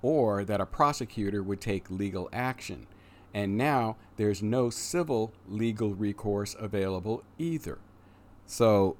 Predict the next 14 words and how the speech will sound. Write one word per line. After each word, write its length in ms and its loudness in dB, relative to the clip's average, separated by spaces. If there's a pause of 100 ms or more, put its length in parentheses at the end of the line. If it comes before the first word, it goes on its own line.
(200)
you 120 -6
know, 100 -4
what 240 6
does 200 2
this 220 -2
mean 380 2
in, 340 0
in 220 -2
general 460 2
terms? 580 -4 (400)
It 140 -2
means 500 4
that, 520 2 (180)
uh, 300 -6